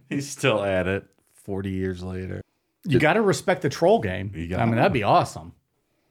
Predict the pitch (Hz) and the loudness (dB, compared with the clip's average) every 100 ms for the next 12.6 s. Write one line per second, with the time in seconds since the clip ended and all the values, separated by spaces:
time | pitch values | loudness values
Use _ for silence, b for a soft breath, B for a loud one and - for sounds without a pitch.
0 | 82 87 85 92 95 110 95 - 76 80 | 2 4 6 6 6 4 4 0 0 2
1 | - 69 - - 78 69 67 50 - - | 0 -2 -4 -4 0 0 0 -2 -6 -6
2 | - 65 - - - - 85 98 - - | -4 -2 -4 -8 -6 -6 -6 -10 -8 -6
3 | - 160 85 - _ - 85 82 - - | -2 -2 -4 -6 _ 2 4 4 0 -2
4 | - 80 - - - - 101 95 104 101 | 0 0 0 -4 -4 -2 -2 -2 2 2
5 | 107 - - 90 - 80 98 92 92 - | 2 0 -4 -2 -2 -2 -2 0 0 -2
6 | - 50 101 - b b b _ _ _ | -2 0 -2 -4 b b b _ _ _
7 | _ _ 104 110 104 85 73 73 - 73 | _ _ 4 6 8 6 4 -2 -2 0
8 | 73 - - 78 - - 80 82 _ _ | 0 0 -2 -4 -8 -6 -6 -6 _ _
9 | _ _ _ _ _ _ - 80 76 - | _ _ _ _ _ _ 0 2 2 -2
10 | - 50 60 - _ _ _ _ - - | -2 0 0 -2 _ _ _ _ -20 -2
11 | - 101 98 - 92 90 - - 90 92 | 0 0 -2 0 2 2 0 0 0 0
12 | 80 - 87 107 95 | -4 -4 -4 -2 -2